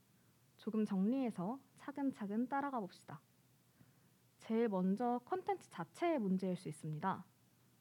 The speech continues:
여러분은 흥행 성적을 넘었다는 저 여덟 편의 영화 중에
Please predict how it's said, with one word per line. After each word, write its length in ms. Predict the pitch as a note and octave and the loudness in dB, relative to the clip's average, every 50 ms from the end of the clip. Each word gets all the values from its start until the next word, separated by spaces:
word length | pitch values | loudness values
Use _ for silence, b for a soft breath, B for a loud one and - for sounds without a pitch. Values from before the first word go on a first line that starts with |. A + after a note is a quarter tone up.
| _ _ _ _ _ _ _ _ _ _ | _ _ _ _ _ _ _ _ _ _
여러분은 500 | - G3+ A3 B3+ C#4 C4+ C#4 C4+ C4 C4 | 0 2 2 2 2 2 2 2 2 2
흥행 320 | C4+ C4 F4 F#4 F#4 F#4 - | 2 2 0 -2 -4 -4 -2
성적을 380 | F4 E4+ D#4+ D#4+ D4 C#4+ B3+ | -2 -2 -2 0 0 0 2
넘었다는 680 | G3+ F#3+ F3+ F#3+ F#3 - - F#3 F3+ G3 A3 A#3 A#3+ A#3 | 2 2 2 0 0 -2 -2 0 2 2 4 4 2 2
저 160 | A3+ G#3+ F#3 | 2 0 -2
여덟 300 | F3 F3 F3 B3 D4 D#4+ | 0 0 0 0 0 -2
편의 320 | D#4 - D4 C#4+ C4+ A#3+ | -2 -2 -2 0 0 0
영화 200 | F#3+ F3 F#3 F3+ | 0 0 0 -2
중에 380 | E3+ F3+ D#3+ F3 A3 A3 E3 | -2 -2 -2 -2 -2 -2 -2